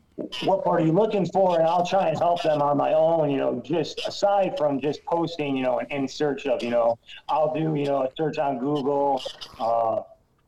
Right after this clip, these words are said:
I'll check out the f-, parts finder page, you know, and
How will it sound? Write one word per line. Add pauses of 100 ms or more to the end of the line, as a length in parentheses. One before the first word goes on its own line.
(140)
I'll
check
out
the
f-,
parts
finder
page,
you
know,
and